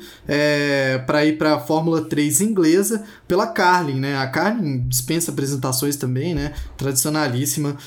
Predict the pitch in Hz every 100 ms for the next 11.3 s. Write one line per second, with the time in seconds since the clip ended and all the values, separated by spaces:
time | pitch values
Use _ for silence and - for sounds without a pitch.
0 | - 165 160 156 175 175 175 110 156 160
1 | 170 - 156 151 220 165 160 220 185 151
2 | - 208 208 190 180 160 160 160 156 151
3 | 151 147 156 170 175 - 165 160 160 -
4 | 196 170 175 - 208 208 233 233 180 -
5 | - 233 240 196 233 175 170 180 180 143
6 | 139 151 170 - - 151 151 160 143 135
7 | 139 135 - 143 143 156 147 147 143 143
8 | 135 254 254 - 220 170 170 170 156 135
9 | 147 165 170 170 170 170 185 160 170 -
10 | - - 147 147 147 143 139 180 160 -
11 | 180 170